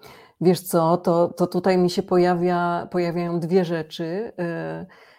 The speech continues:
to pierwsze, co, co, kiedy słuchałam tego pytania, potrzeb-, i, i, i to twojego komentarza,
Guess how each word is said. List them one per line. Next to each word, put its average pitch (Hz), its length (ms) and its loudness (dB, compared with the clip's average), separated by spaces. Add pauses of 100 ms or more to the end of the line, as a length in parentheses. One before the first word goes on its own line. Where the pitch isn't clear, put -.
(260)
to 180 100 -2
pierwsze, 214 600 4
co, 175 280 -2
co, 170 520 -2 (140)
kiedy 175 220 -6 (200)
słuchałam 180 580 -4
tego 160 220 -6
pytania, 165 640 -8
potrzeb-, 190 520 -6
i, 113 40 -10
i, 175 440 -8
i 185 60 -8
to - 240 -6
twojego 180 420 -2
komentarza, 165 680 -6